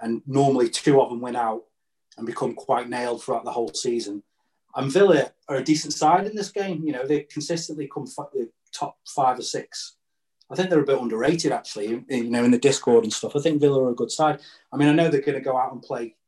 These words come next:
defensively against Leeds, but they will do against tough, tough sides. But, yeah, I mean, I've got one up in front of me now, in fact. Thirty-seven appearances, nineteen goals, three assists.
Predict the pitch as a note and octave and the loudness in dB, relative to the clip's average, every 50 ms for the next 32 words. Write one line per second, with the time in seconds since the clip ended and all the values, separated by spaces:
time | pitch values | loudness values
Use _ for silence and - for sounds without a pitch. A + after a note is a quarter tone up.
0 | _ _ _ - - B2 A#2 - C#3 B2+ A#2 - B2 A#2+ A#2+ A#2+ A#2+ A2+ A#2 A#2 | _ _ _ -14 -14 -12 -6 -6 -6 -6 -6 -8 -8 -6 -6 -4 -4 -4 -6 -6
1 | A#2 A2 G#2+ - - - B2 A#2+ A#2+ A2+ A2 G#2+ G#2 - - A2+ B2 B2 B2+ C#3 | -8 -8 -8 -10 -8 -6 -4 -2 -2 -2 -2 -6 -6 -8 -8 -6 -2 2 4 4
2 | C3+ B2+ B2+ A#2 A2+ G#2+ A2 G#2+ A2 - - - - - A#2+ - - - - - | 4 4 4 0 0 0 -2 -6 -6 -8 -8 -8 -10 -12 -14 -14 -14 -16 -18 -18
3 | _ _ - - B2 A#2 - - B2+ A#2 G#2+ G#2 G2+ G2 - - A#2+ A2 - _ | _ _ -14 -14 -12 -12 -10 -8 -6 -6 -6 -6 -8 -8 -6 -6 -6 -6 -6 _
4 | _ _ _ - - - _ _ _ _ _ _ _ _ _ _ _ _ _ _ | _ _ _ -12 -12 -12 _ _ _ _ _ _ _ _ _ _ _ _ _ _
5 | _ _ _ - D#3 E3 D#3+ D#3+ E3 F3+ F#3+ F#3+ F3 G3+ G#3+ F3 E3 D3+ C#3+ - | _ _ _ 4 6 6 6 6 4 2 2 4 4 4 4 6 6 4 4 0
6 | C#3+ C3 - - C3 - - C3+ A2 B2 A#2 A#2+ C#3 D#3+ E3+ D3+ C3+ - - C3+ | -2 -6 -6 -6 -6 -4 -4 -6 -6 -6 -6 -4 -2 0 0 -2 -2 -4 -4 -4
7 | B2 B2 - - - - - D3+ D3+ D3 D3 - - D#3+ D3 C#3+ D3 C3+ - - | -4 -4 -4 -10 -6 -2 0 2 2 0 -2 -4 -4 -4 -4 -4 -6 -8 -6 -4
8 | C#3 C3 C3 B2 - C3 A#2+ C3 C3+ C3+ C3+ C3 C3 - - C3+ C3 B2+ B2+ B2 | -4 -4 -4 -6 -10 -12 -10 -6 -4 -4 -4 -4 -6 -8 -8 -8 -8 -6 -6 -4
9 | A#2+ A#2+ A#2+ A#2+ A#2 - - - C3+ B2+ A#2+ - - C3 A#2+ A#2+ - - - - | -4 -4 -6 -6 -8 -8 -6 -4 -4 -4 -4 -6 -8 -8 -8 -8 -10 -12 -12 -14
10 | - - - | -16 -18 -18